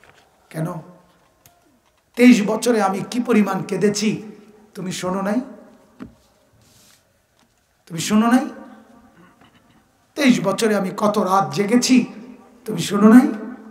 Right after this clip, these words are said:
আম্মা জান আয়েশা বলে, "এক রাতে আমি দেখছি নবী সাল্লাল্লাহু আলাইহি সাল্লাম", নবীজির স্ত্রী বলছেন আয়েশা, "ঘরের কোনায় দাঁড়াইছে নামাজে, আর রুকু দেয় নাই, সেজদা দেয় নাই,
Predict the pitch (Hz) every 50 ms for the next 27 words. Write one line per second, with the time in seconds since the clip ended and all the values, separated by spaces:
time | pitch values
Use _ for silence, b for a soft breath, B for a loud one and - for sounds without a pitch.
0 | - - - - - - _ - - 202 196 190 185 180 170 170 165 165 170 190
1 | 185 - 214 214 214 220 226 294 330 349 349 320 - - - - - 349 - -
2 | - - - - 262 302 302 302 - 302 302 294 285 294 294 285 285 311 302 -
3 | 285 302 302 - - 370 359 349 330 320 - 302 285 247 - - - - - -
4 | - - - - - 277 269 262 262 254 240 294 - 339 311 302 285 - - 269
5 | 247 240 240 233 233 233 - - - - - - - - - - 180 202 208 208
6 | 208 240 285 294 - - - - 370 349 330 311 294 294 - - 262 254 254 254
7 | 254 247 247 - 269 269 247 233 - - - - - - - - - - 196 175
8 | 156 240 294 311 311 311 302 302 - - - 359 349 403 392 349 262 - - -
9 | - - - - - - - - - - 180 254 285 330 359 381 320 - 339 330
10 | 320 285 277 269 269 269 262 262 240 208 - - - - - - - - - -
11 | - - - - - - 294 330 349 359 349 320 302 - 349 349 - 359 339 302
12 | 302 277 269 269 262 269 254 - - - - - - - - - - - - -
13 | - - 330 349 349 359 339 370 349 339 330 311 294 285 269 269 254